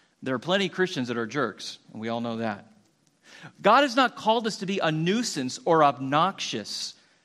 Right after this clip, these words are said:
If you're doing that, that, that's just sinful. If you're just being a nuisance or obnoxious on purpose, that's not what God has called you to be. But God has caused you to be a truth bearer, to speak truth into a dark and wicked world.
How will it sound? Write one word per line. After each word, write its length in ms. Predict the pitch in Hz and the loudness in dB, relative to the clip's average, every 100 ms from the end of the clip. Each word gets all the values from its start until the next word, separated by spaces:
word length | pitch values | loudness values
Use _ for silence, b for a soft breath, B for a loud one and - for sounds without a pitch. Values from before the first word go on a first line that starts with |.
| b b b | b b b
If 200 | 185 185 | 0 2
you're 140 | 143 | -2
doing 380 | 123 214 302 143 | 0 0 0 0
that, 220 | 123 117 | 0 -2
that, 120 | 135 | -6
that's 260 | 214 262 - | -6 -8 -8
just 260 | 156 127 - - | -8 -6 -6 -6
sinful. 520 | 190 220 - 104 98 _ _ _ _ _ _ | -6 -6 -8 -20 -20 _ _ _ _ _ _
If 100 | 156 | -6
you're 100 | 226 | -4
just 220 | 208 233 - B | -2 -4 -6 B
being 180 | 208 220 | 0 0
a 60 | 202 | 0
nuisance 580 | 170 220 254 - 147 | 0 2 0 -2 -2
or 80 | 165 | 2
obnoxious 680 | 143 131 147 190 214 - 127 | 2 2 2 2 0 -6 -6
on 200 | 139 139 | -4 -4
purpose, 680 | 123 180 240 - 113 - - b b b | -4 -2 0 -2 -10 -8 -10 b b b
that's 240 | 208 208 | -4 -2
not 240 | 185 208 226 | 0 0 0
what 160 | 147 | -2
God 220 | 151 143 | 2 2
has 140 | 135 - | 0 -6
called 300 | - 135 127 | -2 -2 -2
you 80 | 127 | -10
to 100 | 127 | -8
be. 320 | 147 220 123 B B | -6 -6 -8 B B
But 140 | 160 | 2
God 240 | 170 220 285 | 6 6 4
has 160 | 254 | 0
caused 540 | - - 175 226 208 185 | -6 -10 -4 -4 -6 -8
you 180 | 180 | -8
to 240 | 185 - 180 | -8 -10 -12
be 320 | 127 175 202 | -8 -6 -4
a 100 | 156 | -4
truth 520 | - - 208 208 - - | -6 -8 -6 -6 -8 -10
bearer, 560 | 123 117 107 104 95 _ _ _ _ _ _ _ _ _ _ _ _ _ | -4 -4 -4 -10 -14 _ _ _ _ _ _ _ _ _ _ _ _ _
to 100 | - 202 | -6 -4
speak 640 | - - 226 240 240 - | -4 -6 -2 -2 -4 -8
truth 640 | - - 240 240 147 - - | -8 -4 -2 0 -2 -4 -6
into 360 | 170 - 185 | -6 -4 -4
a 60 | 151 | -4
dark 600 | 123 175 185 214 214 196 | -2 4 6 6 0 -10
and 160 | 190 | -6
wicked 300 | 170 160 170 | -4 -4 -4
world. 380 | 160 226 196 113 | 0 2 2 0